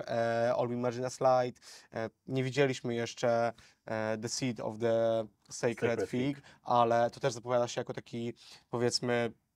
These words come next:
Speaker 1: kojarzony zazwyczaj z tego typu, e, festiwalami, e, film artystyczny.
Speaker 2: A z trzeciej strony masz sen szaleńca, czyli Megalopolis, nie?
Speaker 1: Tak.
Speaker 2: Absolutnie.
Speaker 1: I, i Sceny na sali, czyli Marcello Mio.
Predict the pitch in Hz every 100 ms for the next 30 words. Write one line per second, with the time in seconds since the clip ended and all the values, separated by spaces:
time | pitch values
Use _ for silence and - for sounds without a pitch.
0 | _ - 170 160 135 156 143 135 131 127
1 | 131 120 135 117 113 131 120 117 120 123
2 | 120 117 - 131 - 120 117 117 113 110
3 | - - - 113 113 113 113 - 139 131
4 | 123 120 113 - - 127 156 165 - 156
5 | 135 127 - 131 131 123 120 - - 160
6 | 127 - 127 117 117 - 110 117 104 101
7 | 104 101 98 95 87 87 - 104 131 -
8 | 123 151 139 90 160 - _ _ - 160
9 | 160 160 - 170 156 151 - 143 123 117
10 | - 117 117 - 113 110 104